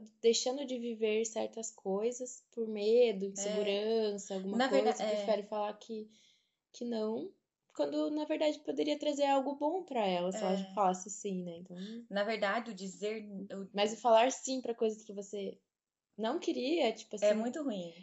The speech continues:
Speaker 1: É, tipo, que, que uma coisa que te deixaria triste, mas você faz só porque
Speaker 2: É.
Speaker 1: tem medo de falar que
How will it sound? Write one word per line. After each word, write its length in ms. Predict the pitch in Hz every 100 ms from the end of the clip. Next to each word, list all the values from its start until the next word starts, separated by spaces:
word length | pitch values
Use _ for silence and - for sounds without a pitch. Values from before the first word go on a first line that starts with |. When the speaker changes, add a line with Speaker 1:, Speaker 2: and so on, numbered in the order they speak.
| - _
Speaker 1:
É, 260 | 214 220 233
tipo, 520 | 233 - 214 214 208 -
que, 120 | 214 190 -
que 200 | - -
uma 220 | 208 208 208
coisa 240 | 208 202
que 100 | -
te 140 | - 202
deixaria 400 | 196 208 202 202
triste, 420 | 190 214 226 220
mas 160 | 202
você 100 | 208
faz 320 | 202 208 196 196
só 100 | 202
porque 540 | _ - 196 185 180 180
Speaker 2:
É. 320 | 190 220 214 202
Speaker 1:
tem 180 | 208 190
medo 220 | 185 190
de 120 | 185
falar 320 | - 180 180 180 _
que 100 | -